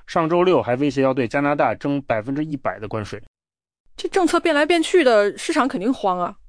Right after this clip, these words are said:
Speaker 2: 还有别的因素吗？
Speaker 1: 还有美联储独立性的问题，大家都担心鲍威尔的继任者会受特朗普影响快速降息，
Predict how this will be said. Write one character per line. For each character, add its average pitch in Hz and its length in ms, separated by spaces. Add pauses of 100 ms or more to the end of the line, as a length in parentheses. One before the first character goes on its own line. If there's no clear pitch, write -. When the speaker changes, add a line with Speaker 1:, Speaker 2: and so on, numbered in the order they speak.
(400)
Speaker 2:
还 - 80
有 285 60
别 208 160
的 214 80
因 226 100
素 226 160
吗？ 180 200 (1000)
Speaker 1:
还 - 140
有 151 180
美 120 140
联 131 120
储 123 140
独 110 140
立 143 80
性 135 180
的 101 60
问 98 140
题， - 200 (160)
大 131 100
家 143 80
都 156 120
担 165 160
心 165 200
鲍 156 120
威 151 120
尔 151 100
的 110 120
继 - 160
任 131 180
者 98 200
会 131 200
受 117 200
特 - 120
朗 143 120
普 120 120
影 104 160
响 107 240 (140)
快 139 220
速 113 180
降 107 180
息， 131 320